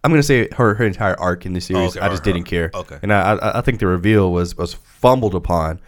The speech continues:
Speaker 2: Yeah.
Speaker 1: Uh, which, which there was a lot fumbled upon in the finale, but we'll get to that. Um, but yeah, I, I mean, a, a, as it stands, I mean, they, they got the lead they were looking for, and Zemo was introduced back into the plot. But the, the ending where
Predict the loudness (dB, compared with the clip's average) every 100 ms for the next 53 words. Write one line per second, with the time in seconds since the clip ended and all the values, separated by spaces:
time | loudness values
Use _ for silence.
0 | -16 -14 -8 0 2 2 2 0 -2 -4
1 | -4 -6 -6 -6 0 0 2 2 2 0
2 | -2 -2 -4 -4 -6 -10 -16 _ -8 -6
3 | -4 -4 -4 -4 -4 -6 -6 -6 -6 -14
4 | -20 -20 -6 -2 0 -2 -4 -14 _ -6
5 | 0 4 4 4 2 2 2 2 2 2
6 | 2 0 0 0 2 2 0 -2 0 0
7 | 0 -6 -14 -14 -6 -2 -2 -2 -2 0
8 | 0 0 -2 -4 -4 -4 -2 -2 -2 -4
9 | -6 -4 -2 -2 -4 -4 -4 -2 0 0
10 | 0 -2 -2 -2 -10 _ _ _ _ -6
11 | -2 -2 -2 0 2 4 2 2 -4 -12
12 | _ _ -4 0 2 2 0 -4